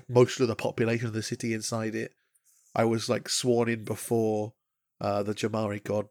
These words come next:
Taraxi and Jiraxi, gods rather, they're god, twin gods. Uh, I was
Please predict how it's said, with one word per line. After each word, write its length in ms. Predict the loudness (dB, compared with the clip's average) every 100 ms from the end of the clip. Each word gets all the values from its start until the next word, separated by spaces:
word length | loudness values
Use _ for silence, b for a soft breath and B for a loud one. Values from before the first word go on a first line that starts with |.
| -14
Taraxi 460 | -2 -2 -2 -8
and 80 | -6
Jiraxi, 640 | -2 -2 -4 -6 -4 -6 -10 _ _ -8
gods 320 | -6 -6 -6
rather, 300 | -6 -4 -6
they're 220 | -8 -12 -10
god, 160 | -6 -6 -8 -6
twin 200 | -2 -2
gods. 360 | -4 -6 -8 -18 b b _ _ _
Uh, 240 | -6 -4 -4
I 40 | -4
was 120 | -6